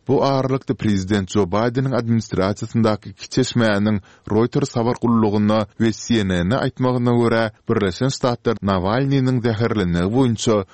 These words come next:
Russiýa garşy çäreleri göz öňünde tutýar. Ýewropaly iki çeşmäniň anonimlik şertinde Fransiýanyň A F P habar agentligine beren maglumatyna görä, Ýewropa Birleşiginiň sanksiýalaryna düşjek şahsiýetleriň atlary Birleşigiň resmi jurnalynda ikinji martda çap edilir.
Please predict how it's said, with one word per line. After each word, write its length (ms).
Russiýa 320
garşy 300
çäreleri 760
göz 140
öňünde 320
tutýar. 500
Ýewropaly 580
iki 140
çeşmäniň 680
anonimlik 440
şertinde 680
Fransiýanyň 580
A 140
F 120
P 120
habar 280
agentligine 720
beren 240
maglumatyna 580
görä, 380
Ýewropa 440
Birleşiginiň 600
sanksiýalaryna 720
düşjek 320
şahsiýetleriň 640
atlary 560
Birleşigiň 760
resmi 280
jurnalynda 680
ikinji 440
martda 340
çap 300
edilir. 480